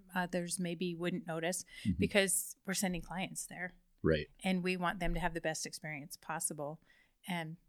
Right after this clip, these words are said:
Speaker 1: and then sometimes, well, a lot of times, you know, if Aaron sees something that's not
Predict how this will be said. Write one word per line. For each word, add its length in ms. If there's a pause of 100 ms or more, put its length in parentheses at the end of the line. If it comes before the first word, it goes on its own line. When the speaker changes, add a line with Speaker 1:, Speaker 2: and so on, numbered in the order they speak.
(280)
Speaker 1:
and 160
then 140
sometimes, 580 (180)
well, 200
a 40
lot 220
of 80
times, 400
you 60
know, 100
if 120
Aaron 280
sees 480
something 400
that's 260
not 360